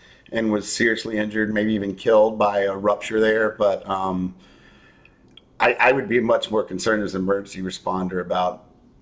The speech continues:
what's going on with the gas tank and the fluids in the car or the battery, um, and I don't, than, than the pre-, the possibility of a pretension or, or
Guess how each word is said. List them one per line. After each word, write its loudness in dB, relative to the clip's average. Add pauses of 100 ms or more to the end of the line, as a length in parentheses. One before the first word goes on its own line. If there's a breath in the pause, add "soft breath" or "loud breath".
(160)
what's -2
going 2
on 2
with 0
the -10
gas 2
tank -2
and -4
the -2
fluids 0
in 2
the 0
car 4
or -2
the -8
battery, -2 (460 loud breath)
um, -6 (640)
and 0
I -2
don't, -2 (160)
than, -2
than -4
the -4
pre-, -4
the -6
possibility -2
of -2
a -2
pretension -6
or, -6
or -8